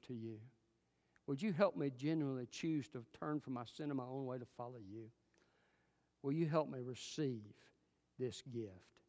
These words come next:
in the way that I do?" If you'll pray that in your heart right now, I believe God will help you with that. And you can come and make this decision. You can come to this altar, and you can tell God in your own words,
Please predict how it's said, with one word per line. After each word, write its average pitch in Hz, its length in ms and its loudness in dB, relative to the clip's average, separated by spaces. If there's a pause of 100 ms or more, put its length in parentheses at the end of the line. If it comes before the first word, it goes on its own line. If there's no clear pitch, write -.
(160)
in 120 100 -8
the 107 80 -8
way 110 180 -6
that 107 140 -10
I 101 120 -10
do?" 110 180 -8
If 101 100 -14
you'll 175 100 4
pray 175 240 2
that 156 140 4
in 165 80 -4
your 151 100 -2
heart 139 240 0
right 143 280 -4
now, 120 300 -8 (540)
I 156 120 0
believe 139 340 2 (400)
God 135 240 2
will 123 100 -8
help 135 240 -8
you 143 100 -8
with 127 120 -8
that. 127 260 -8 (680)
And 120 100 -4
you 139 100 0
can 123 180 -6
come 131 260 -2
and 123 100 -2
make 123 160 -2
this 139 140 -10
decision. 123 400 -4
You 220 80 -2
can - 80 -10
come 185 140 4
to 160 40 -2
this 151 200 2
altar, 196 380 4 (680)
and 139 160 2
you 160 100 4
can 151 160 4
tell 180 300 0
God 170 320 4
in 151 100 2
your 143 180 -2
own 170 260 6
words, 180 520 2